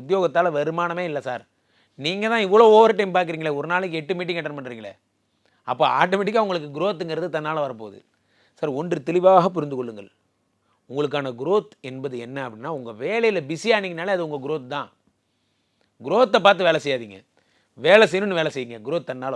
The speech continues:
வரும். நிறைய பேர் கேட்குறாங்க, "அப்படின்னா எனக்கு சம்பளமே வராதா?" சார், பகவத்கீதையில கிருஷ்ணர் என்ன சொன்னார் சொல்லுங்க? "கடமையை செய், பலனை எதிர்பாராதே." அந்த மாதிரி தான். அப்போ பத்தாம் இடத்தை குரு பார்க்கும் பொழுது இந்த ஒரு வருஷம் உங்க வேலை கடமையை செய்கிறது தான்.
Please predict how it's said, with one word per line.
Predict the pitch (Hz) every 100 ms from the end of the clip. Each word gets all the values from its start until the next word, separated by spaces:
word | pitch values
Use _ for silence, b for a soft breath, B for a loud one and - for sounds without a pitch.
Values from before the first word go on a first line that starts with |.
| 98
வரும். | - _ -
நிறைய | 127 151
பேர் | 175 147
கேட்குறாங்க, | 151 143 123 107 101 _ _ _
"அப்படின்னா | - 131 151 175
எனக்கு | 143 123
சம்பளமே | 123 147 156 160
வராதா?" | 131 135 135 127 _ _ _ _ _ _ _ _ _ _ _ _ -
சார், | 139
பகவத்கீதையில | 120 147 208 220 190 196 208 165
கிருஷ்ணர் | 156 - 196 156
என்ன | 156
சொன்னார் | 143 120 104
சொல்லுங்க? | _ 113 101 98 _ _ _ _ _ _
"கடமையை | 117 127 160 165 139
செய், | 170 196 _ _
பலனை | 113 139 175 131
எதிர்பாராதே." | 131 117 98 92 110 _ _ _ _ _ _ _ _ _ _ _ b b b _
அந்த | 127
மாதிரி | 165 175
தான். | 175 156 b b
அப்போ | - 135 156
பத்தாம் | 143 139 - 202
இடத்தை | 190 175 170
குரு | 160 196
பார்க்கும் | 170 165 156 151
பொழுது | 147 170 220 _ b b
இந்த | 147 156
ஒரு | 151 165
வருஷம் | 185 180 220
உங்க | 196 151
வேலை | 160 185
கடமையை | 139 139 185 208
செய்கிறது | 156 170 156 143
தான். | 135